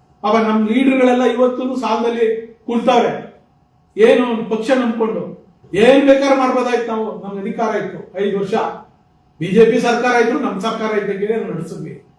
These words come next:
ಏನಕ್ಕೆ ನಡೆಸಿದ್ವಿ? ಜಿ ಟಿ ಡಿ ಸಿ ತಂದೆ, ಐ ಟಿ ಐ ಕಾಲೇಜ್ ಕಟ್ಟಿಸ್ದೆ, ಸಂಸ್ಕೃತ್ ಯೂನಿವರ್ಸಿಟಿ ಬಿಲ್ಡಿಂಗ್ ತಂದೆ,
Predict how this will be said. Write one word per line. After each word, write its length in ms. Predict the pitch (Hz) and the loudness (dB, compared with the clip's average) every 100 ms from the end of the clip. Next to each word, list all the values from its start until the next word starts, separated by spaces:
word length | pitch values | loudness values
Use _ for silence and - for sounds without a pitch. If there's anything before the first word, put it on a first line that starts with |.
| _ _ _ _ _ _ 180 | _ _ _ _ _ _ 2
ಏನಕ್ಕೆ 380 | 262 - - | 4 4 0
ನಡೆಸಿದ್ವಿ? 540 | 220 220 170 156 - - _ _ _ - | -2 -4 -8 -10 -14 -20 _ _ _ -8
ಜಿ 100 | 208 | -4
ಟಿ 100 | 220 | 0
ಡಿ 160 | 226 - | 0 0
ಸಿ 160 | - | -2
ತಂದೆ, 540 | 220 214 220 - - - _ _ _ _ _ _ 165 | 0 0 -2 -6 -14 -20 _ _ _ _ _ _ -8
ಐ 100 | 190 | 0
ಟಿ 120 | 220 | 2
ಐ 120 | 220 | 2
ಕಾಲೇಜ್ 340 | 208 226 226 | 2 2 2
ಕಟ್ಟಿಸ್ದೆ, 600 | 226 - - 233 233 - - _ _ _ - | -2 -6 -6 -6 -6 -10 -20 _ _ _ -4
ಸಂಸ್ಕೃತ್ 460 | 202 233 - 269 | -2 0 -2 -2
ಯೂನಿವರ್ಸಿಟಿ 480 | 254 247 247 - 247 | 0 0 0 -2 -4
ಬಿಲ್ಡಿಂಗ್ 380 | 196 220 247 233 | -2 -2 -2 -4
ತಂದೆ, 300 | 226 233 | -2 -2